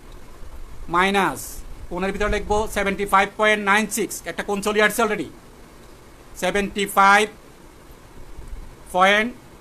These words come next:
নাইন সিক্স দিলাম, সমান চিহ্ন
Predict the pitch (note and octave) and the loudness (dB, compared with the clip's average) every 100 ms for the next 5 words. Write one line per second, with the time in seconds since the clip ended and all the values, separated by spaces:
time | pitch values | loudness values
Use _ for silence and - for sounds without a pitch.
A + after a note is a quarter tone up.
0 | - - - - - - - - - - | -20 -20 -20 -16 -16 -14 -12 -10 -8 -4
1 | F3+ F#3+ G3+ A3+ - - A#3 A3 - - | 4 4 4 2 -6 -2 0 0 -8 -12
2 | - - - - - - - - - - | -12 -14 -16 -14 -14 -14 -16 -18 -18 -16
3 | - - - - - F3+ G3+ D3+ B2 - | -16 -16 -18 -18 -8 2 2 2 -4 -20
4 | - - G3 G#3 G#3 G#3 | -16 -4 2 2 2 0